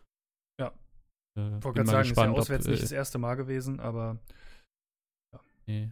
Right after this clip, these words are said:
Speaker 2: ähm, ja, bin mal gespannt, ob das, diese, diese Auswärtsschwäche, die noch ein bisschen was kosten wird.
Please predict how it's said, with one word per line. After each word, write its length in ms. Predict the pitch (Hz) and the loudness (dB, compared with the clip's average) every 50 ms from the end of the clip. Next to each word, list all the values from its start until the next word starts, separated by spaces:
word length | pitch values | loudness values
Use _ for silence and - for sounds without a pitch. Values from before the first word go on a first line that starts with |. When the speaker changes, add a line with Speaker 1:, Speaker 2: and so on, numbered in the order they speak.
| - _ - | -8 _ 2
Speaker 2:
ähm, 520 | 123 113 107 104 107 104 104 104 98 101 - - - - - _ _ _ _ _ _ _ _ _ _ _ - | 4 4 6 6 4 2 2 0 -2 -4 -8 -18 -20 -20 -20 _ _ _ _ _ _ _ _ _ _ _ 0
ja, 180 | 110 131 156 139 | 2 2 2 2
bin 180 | 120 127 127 131 | 0 -2 -2 0
mal 100 | 127 123 | 2 2
gespannt, 360 | 120 - - 139 143 151 147 | 2 0 0 0 0 0 -2
ob 120 | 123 123 120 | -4 -4 -4
das, 400 | - 123 - - - - - _ | -4 -6 -6 -6 -14 -16 -14 _
diese, 260 | - 117 113 113 113 | -6 -4 -4 -4 -2
diese 260 | - 113 110 117 110 | -2 -2 0 2 4
Auswärtsschwäche, 720 | 110 113 127 - - 131 - - - - 123 - - 127 | 4 4 2 2 0 -2 -2 -2 -2 -2 -2 -2 -2 -2
die 100 | 123 127 | -2 0
noch 120 | 127 127 | 0 0
ein 60 | - - | -2 -2
bisschen 240 | 127 - 127 123 | -2 -2 0 0
was 140 | 117 113 - - | 0 -2 -2 -2
kosten 360 | - 120 - - - 180 156 | -2 -2 -2 -2 -6 -4 -2
wird. 220 | 127 117 - - | -2 -2 -4 -6